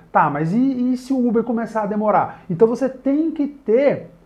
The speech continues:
né, se, se, se cobrir ali de opções que vão permitir que você chegue no local de prova a tempo. Eu também já vi, eu tenho certeza que você já viu,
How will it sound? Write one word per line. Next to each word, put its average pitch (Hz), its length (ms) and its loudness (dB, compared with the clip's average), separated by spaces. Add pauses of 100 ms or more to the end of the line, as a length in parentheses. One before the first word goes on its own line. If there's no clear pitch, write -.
(140)
né, 165 120 -4
se, 196 340 -6
se, 214 400 -4
se 202 200 -6
cobrir 240 560 2
ali 240 300 0
de 214 80 0
opções 233 720 0 (200)
que 226 120 0
vão 190 280 0
permitir 277 480 -2
que 233 80 -8
você 233 240 -4
chegue 202 480 -2
no 247 100 -2
local 233 340 0
de 202 80 -4
prova 180 480 2 (180)
a 190 160 -6
tempo. 190 640 -4 (220)
Eu 156 280 4
também 196 380 -2
já 226 160 4
vi, 156 240 -2
eu 202 100 2
tenho 185 140 -6
certeza 196 380 -4
que 196 60 -14
você 202 220 -6
já 214 140 0
viu, 185 300 -4